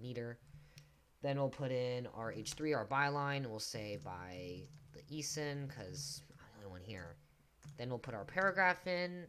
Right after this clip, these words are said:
and we'll do just lorem tab again, cause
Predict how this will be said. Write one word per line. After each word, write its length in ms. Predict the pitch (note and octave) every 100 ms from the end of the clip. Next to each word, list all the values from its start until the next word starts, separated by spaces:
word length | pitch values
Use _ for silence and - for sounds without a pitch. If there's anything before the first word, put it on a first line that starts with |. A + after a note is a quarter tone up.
| -
and 100 | -
we'll 100 | A2
do 180 | F#2+ F#2+
just 300 | - G2 -
lorem 260 | G#2+ G2+ F#2+
tab 280 | - D3 C#3+
again, 480 | C3 C3 B2+ B2+ B2
cause 180 | G#2+ F#2